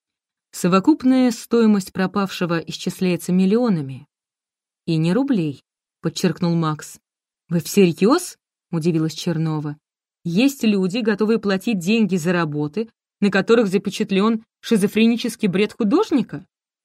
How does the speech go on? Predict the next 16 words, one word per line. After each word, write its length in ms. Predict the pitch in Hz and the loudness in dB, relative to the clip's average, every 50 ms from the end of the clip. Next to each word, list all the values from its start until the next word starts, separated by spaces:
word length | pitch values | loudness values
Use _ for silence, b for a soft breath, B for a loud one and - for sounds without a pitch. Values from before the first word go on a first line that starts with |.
| _ _ - | _ _ -4
"Кое-кто 480 | - 196 190 190 190 185 - - 190 208 | 2 4 4 4 4 2 2 2 2 2
считает 540 | 214 - 254 226 - 220 214 220 233 226 214 | 2 0 -4 0 0 2 4 4 2 2 4
Иеронима 520 | 208 208 190 190 185 185 180 180 208 240 | 2 4 4 4 2 2 4 4 2 2
Босха 400 | 208 185 185 220 247 - - 302 | 2 0 0 -2 -2 0 0 -2
сумасшедшим", 920 | 277 - 240 214 196 185 175 - - 175 160 156 - - 165 160 156 151 - _ - | 0 4 4 4 4 4 0 0 -2 -2 -2 -4 -6 -8 -6 -6 -8 -8 -12 _ -6
произнес 480 | - 170 175 160 147 180 175 151 - - | -2 -2 -2 0 0 -2 -2 -2 0 0
Никита. 640 | 185 180 180 - 175 170 156 - 160 156 151 - _ _ _ - | -2 -2 -2 -2 -4 -4 -4 -6 -10 -10 -12 -14 _ _ _ 0
"Но 160 | 170 190 202 | 0 0 2
цена 240 | - - 247 254 262 | 2 4 4 4 4
его 240 | 262 262 220 247 | 4 2 2 0
картин 540 | 247 - 247 233 226 - - 247 269 294 277 | 0 -2 -2 -4 -4 -4 0 2 4 4 4
год 180 | 190 185 165 - | 4 2 0 0
от 140 | 180 160 165 | -2 -2 0
года 260 | 156 185 202 202 208 | 0 0 0 0 0
только 300 | 208 190 185 185 - 185 | 0 -2 -2 -2 0 -2
увеличивается. 1080 | 180 175 170 190 180 190 233 254 - - 185 151 156 151 151 - - - 151 151 | -2 0 2 0 0 0 -2 -4 -6 -8 -6 -6 -6 -8 -8 -12 -14 -12 -12 -14